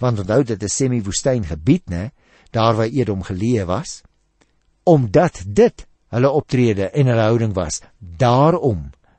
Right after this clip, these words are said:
gaan die Here hulle nou straf. En dit is 'n skema wat 'n mens ook by ander klein profete kry, Amos byvoorbeeld. Hulle vra nie hoekom die situasie so is nie. Hulle sê net, "Omdat dit die situasie is dat julle so verwaand is,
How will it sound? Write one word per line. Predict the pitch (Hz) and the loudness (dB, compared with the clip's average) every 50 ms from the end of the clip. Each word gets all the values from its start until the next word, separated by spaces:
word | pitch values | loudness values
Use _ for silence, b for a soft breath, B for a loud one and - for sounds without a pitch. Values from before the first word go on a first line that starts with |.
| _ _ | _ _
gaan | - - - 123 113 107 | -14 -6 -2 -2 -2 0
die | 98 98 101 | -2 0 0
Here | 101 98 104 101 | 0 0 0 -2
hulle | 98 95 95 | -2 -2 -4
nou | 98 95 - | -4 -4 -6
straf. | - - 101 - - - - - B B B B B B B | -6 -8 -8 -8 -10 -14 -20 -20 B B B B B B B
En | - 175 151 | 2 2 4
dit | 156 220 - 330 | 4 0 0 0
is | 302 - | -2 -2
'n | 214 160 | -4 -4
skema | - - - - 240 262 208 127 120 113 113 | -4 -6 -8 -6 -2 -2 -2 0 -2 -4 -4
wat | 117 123 127 | -4 -4 -4
'n | 127 123 | -4 -4
mens | 127 127 123 - - - | -2 -4 -6 -6 -8 0
ook | 190 185 151 - - _ _ _ - | 0 0 0 0 -4 _ _ _ -2
by | 127 139 160 - | 0 0 0 0
ander | 190 214 233 226 180 | -2 -4 -4 -4 -6
klein | - - 151 139 127 113 | -2 -2 0 0 0 -2
profete | 104 107 107 - - 123 104 - 110 | -4 -6 -8 -6 -6 -6 -6 -6 -8
kry, | - - 117 104 101 107 | -6 -4 -2 -2 -2 -2
Amos | - 175 226 269 269 247 165 | 0 0 0 2 0 0 -2
byvoorbeeld. | - 120 101 - 113 104 85 71 71 - _ - _ b b b b b b b b b | -2 -6 -8 -6 -6 -8 -8 -8 -12 -16 _ -20 _ b b b b b b b b b
Hulle | b - 160 185 | b 2 2 2
vra | 175 - - 240 254 277 311 | 2 2 2 4 4 4 4
nie | 330 311 277 | 4 2 0
hoekom | 170 98 120 165 214 - - - 269 247 208 165 147 | 2 4 6 6 4 4 0 2 4 4 4 4 2
die | 131 131 113 | 0 0 -2
situasie | - 139 107 - 131 110 98 101 107 107 - 120 | -2 -6 -4 -2 -2 -2 0 0 -2 -2 -4 -6
so | - - 120 | -6 -4 -6
is | 101 101 - - | -4 -4 -6 -6
nie. | - 87 76 71 b b b b | -8 -8 -10 -10 b b b b
Hulle | 113 139 147 | 2 2 2
sê | - - 180 180 | 4 4 4 4
net, | 180 202 208 - - - _ _ _ _ | 4 4 2 0 -4 -16 _ _ _ _
"Omdat | - 147 143 123 104 101 90 82 80 - 196 285 - - - - _ _ _ _ _ _ _ _ _ _ | 2 2 4 4 0 -4 -8 0 2 2 2 2 0 -2 -10 -16 _ _ _ _ _ _ _ _ _ _
dit | _ 101 101 143 151 | _ 0 2 2 4
die | 147 156 143 | 4 2 2
situasie | - 151 131 - 139 123 117 113 117 123 120 - 135 135 | 2 0 0 2 4 4 4 4 2 2 0 -2 -2 0
is | 127 135 113 90 - - - - | 0 0 0 -2 -4 -8 -10 -10
dat | - 117 135 131 104 | -4 -2 -2 0 0
julle | 131 120 117 | 0 -2 -2
so | - - 131 | -2 -2 -2
verwaand | 117 - 107 98 107 104 104 104 95 | -2 -2 -4 -2 0 0 0 -2 -2
is, | 113 101 - | -4 -6 -6